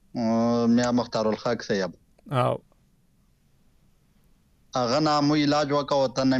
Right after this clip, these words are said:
Speaker 1: میاشته ګلۍ ته ولیکلی، بیا مو ورته وویل چې که نه دا علاج چې بس کېږي، نه ده ویل چې دا خوره. بیا هغه نه خواجه یونس ته ولاړ، ګلۍ مې ایښري کړې دي، نیمه کړې مې نه دي چې زه نیمه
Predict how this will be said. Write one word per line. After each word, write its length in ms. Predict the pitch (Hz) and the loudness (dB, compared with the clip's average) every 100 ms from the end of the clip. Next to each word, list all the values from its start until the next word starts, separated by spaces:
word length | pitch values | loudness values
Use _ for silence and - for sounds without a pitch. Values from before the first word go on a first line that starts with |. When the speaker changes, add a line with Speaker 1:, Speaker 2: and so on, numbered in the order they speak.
| 127 | 2
Speaker 1:
میاشته 280 | 120 - 127 131 127 | 0 -2 -2 0 0
ګلۍ 200 | 131 139 | 0 0
ته 40 | 131 131 | 0 0
ولیکلی، 420 | 135 131 131 120 113 | 0 0 0 0 0
بیا 100 | 113 | 2
مو 100 | 120 127 | 2 0
ورته 180 | 123 | 0
وویل 180 | 123 127 | 0 -2
چې 80 | 120 | -2
که 40 | 120 | -2
نه 60 | 117 120 | -2 0
دا 40 | 120 | 0
علاج 180 | 123 123 | 0 -2
چې 160 | - 127 120 | -4 -4 -4
بس 120 | 117 | -4
کېږي، 200 | 131 123 127 | -4 0 0
نه 40 | 123 | 2
ده 80 | 120 | 0
ویل 120 | 123 120 | -2 -2
چې 80 | 110 | 0
دا 60 | 117 113 - | 0 0 -2
خوره. 240 | 113 117 101 - - - - 123 | -2 -2 -2 -8 -20 -20 -10 -2
بیا 80 | 131 | 0
هغه 120 | 143 143 | 2 0
نه 40 | 139 143 | 0 0
خواجه 240 | 135 131 127 | 0 2 2
یونس 260 | 135 143 | 0 0
ته 80 | 135 117 | 0 0
ولاړ، 260 | 117 131 131 | 2 0 2
ګلۍ 220 | 139 143 147 | 2 2 2
مې 60 | 143 | 0
ایښري 320 | 151 151 139 - | -2 -2 -2 -2
کړې 200 | 147 151 139 | -2 -2 0
دي، 120 | 143 131 - _ _ _ - | 0 -2 -8 _ _ _ -2
نیمه 180 | 127 131 147 | 0 0 0
کړې 180 | 151 151 | 0 0
مې 80 | 135 139 | 0 0
نه 40 | 127 | -2
دي 80 | 120 | -4
چې 60 | 120 113 | -4 -2
زه 80 | 135 139 | -2 0
نیمه 200 | 143 | -2